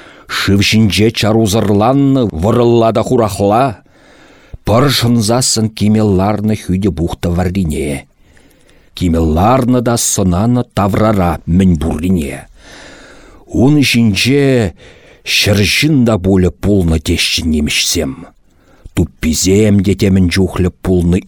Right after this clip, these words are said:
имӗш нимӗҫсен. Хӗл каҫмашкӑн хатӗрленнӗ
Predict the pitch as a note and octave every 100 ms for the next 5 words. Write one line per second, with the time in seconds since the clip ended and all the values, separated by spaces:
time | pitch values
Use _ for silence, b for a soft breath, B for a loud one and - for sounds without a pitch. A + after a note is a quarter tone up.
0 | - G2+ F2+ D#2 - - F2+ F#2+ F#2 -
1 | - A2 F#2 D2+ - B B B B B
2 | B B B B - F2 A#2+ C#3 A#2+ -
3 | F2+ A2 - - A#2 A2+ G2+ F#2 E2+ F2
4 | A2+ A#2+ A#2 A#2+ A#2